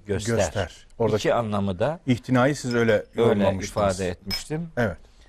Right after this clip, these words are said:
Speaker 1: Ee, demiştik ki sırat-ı müstakim dosdoğru yol, yani maksada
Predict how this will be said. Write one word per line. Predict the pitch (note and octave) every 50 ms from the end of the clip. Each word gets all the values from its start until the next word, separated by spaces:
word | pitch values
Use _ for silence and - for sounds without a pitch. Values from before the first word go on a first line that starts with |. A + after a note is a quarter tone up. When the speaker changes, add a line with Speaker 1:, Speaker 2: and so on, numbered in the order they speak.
| _ - - _ _ _ - - _ -
Speaker 1:
Ee, | G#2+ G#2+ G#2 G#2+ G#2+ G#2 G#2 G2+
demiştik | G2+ A#2+ B2+ D#3 E3+ - - F#3+ F3+ - -
ki | D3 C#3 A#2
sırat-ı | - - C3+ C#3+ C#3 C3+ - A#2+
müstakim | A#2+ A2+ - - - A#2 A2 - E3 F3 F3 D#3+ C3+ A#2+
dosdoğru | C3+ C#3+ C3 - - - A2+ G#2 G2 F#2+ F#2+ G#2+
yol, | B2 D3 D#3 C3+ B2
yani | A#2 A2 G#2 G#2 A2+
maksada | A2+ A2+ A2+ G#2+ - - - A2 G2+ G2+ A#2+ C3+ C#3+ C#3+